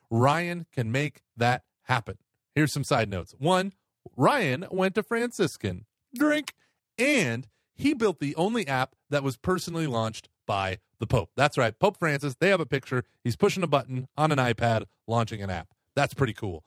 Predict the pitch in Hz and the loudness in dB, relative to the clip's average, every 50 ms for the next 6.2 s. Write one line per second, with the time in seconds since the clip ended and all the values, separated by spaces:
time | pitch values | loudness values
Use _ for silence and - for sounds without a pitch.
0 | _ _ _ _ _ 175 220 226 - - 170 170 156 165 185 185 214 214 208 - | _ _ _ _ _ 4 4 4 2 2 0 0 0 0 0 2 2 0 0 0
1 | 220 208 202 196 208 208 208 208 214 220 - 302 302 233 202 190 - _ _ _ | -2 -2 -2 -4 -6 -8 -4 -4 -4 -4 0 0 2 2 2 0 0 _ _ _
2 | - - 247 233 220 208 175 156 147 143 143 - - 127 110 107 101 101 117 117 | -10 -6 -4 -2 0 2 4 4 4 4 0 -2 0 2 2 2 2 0 0 -2
3 | 120 123 131 135 127 123 113 92 92 85 - _ - - 185 165 208 226 208 190 | 0 0 2 2 2 2 0 -2 -6 -12 -12 _ 0 2 2 2 2 2 0 0
4 | 190 185 165 175 135 131 117 - - - 196 214 202 240 214 - 175 156 - - | 0 0 0 -2 -2 -2 -6 -8 -2 -2 0 0 0 -2 -2 -2 -6 -6 -2 0
5 | 175 170 160 - 170 160 139 123 107 147 156 180 185 - _ - 170 156 147 143 | 0 0 0 0 -2 -2 -2 0 2 4 4 4 2 -2 _ -6 -4 -4 -2 -2
6 | 135 139 139 | -2 -4 -6